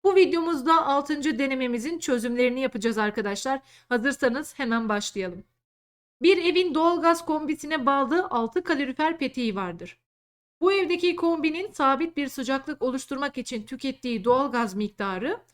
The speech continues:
açık olan kalorifer peteği sayısının küpü ile doğru orantılıdır. Burada önemli bir bilgi var. Diyor ki arkadaşlar, açık olan kalorifer peteği sayısının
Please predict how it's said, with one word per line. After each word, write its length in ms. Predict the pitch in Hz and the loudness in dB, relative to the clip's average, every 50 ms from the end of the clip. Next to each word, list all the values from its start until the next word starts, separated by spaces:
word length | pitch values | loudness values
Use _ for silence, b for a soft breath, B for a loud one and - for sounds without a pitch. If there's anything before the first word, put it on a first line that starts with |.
| b b b b _ _ - | b b b b _ _ -6
açık 280 | 302 330 - 427 415 | -4 -2 0 0 2
olan 280 | 381 349 330 330 339 339 | 2 2 0 0 -2 -4
kalorifer 580 | - 330 302 302 302 320 311 - 339 349 339 | -6 -4 -4 -4 -4 -4 -2 0 0 0 0
peteği 340 | 339 285 269 - 285 311 330 | -2 -6 -6 -4 -2 -2 -2
sayısının 560 | 330 - 285 254 233 - - 220 214 247 294 b b b b b b _ - | -4 -4 -6 -6 -6 -6 -6 -6 -6 -6 -8 b b b b b b _ -6
küpü 200 | 349 339 - 415 | -2 2 4 4
ile 320 | 370 302 320 370 - - | 4 4 2 0 -2 0
doğru 280 | 285 285 294 294 302 285 | 2 2 2 4 4 4
orantılıdır. 800 | 254 254 240 220 208 - - 190 202 185 - 127 - - _ _ _ _ _ _ _ _ _ _ | 4 4 2 0 -2 -4 -8 -10 -10 -10 -10 -12 -14 -16 _ _ _ _ _ _ _ _ _ _
Burada 300 | 392 381 285 247 349 285 | 0 2 2 2 0 0
önemli 420 | 277 294 294 285 262 254 302 320 | -2 -2 -4 -6 -6 -6 -6 -4
bir 140 | 247 269 214 | -4 -4 -2
bilgi 340 | 226 240 214 190 190 202 185 | -2 -4 -4 -4 -6 -8 -6
var. 280 | 190 208 262 349 359 - _ _ _ _ _ | -6 -6 -6 -6 -8 -10 _ _ _ _ _
Diyor 260 | 330 339 330 302 233 | 4 4 4 2 -2
ki 140 | - - 254 | -4 -6 -4
arkadaşlar, 720 | 220 202 196 - 214 185 170 165 190 - - 285 330 359 - b b b b b b _ | -4 -4 -6 -8 -10 -10 -10 -12 -12 -10 -6 -6 -6 -6 -6 b b b b b b _
açık 320 | 302 339 339 - 330 - | -4 -2 -2 -4 -4 -4
olan 300 | 277 247 233 220 214 214 | -4 -4 -2 -4 -4 -4
kalorifer 540 | - 302 302 311 302 269 - 269 220 214 214 | -6 -6 -4 -4 -6 -6 -6 -6 -6 -6 -6
peteği 360 | - 277 - - 302 320 349 | -8 -8 -6 -6 -4 -4 -4
sayısının 520 | 339 - 339 339 330 - 339 330 370 370 | -4 -2 -2 -2 -2 -2 -4 -6 -6 -8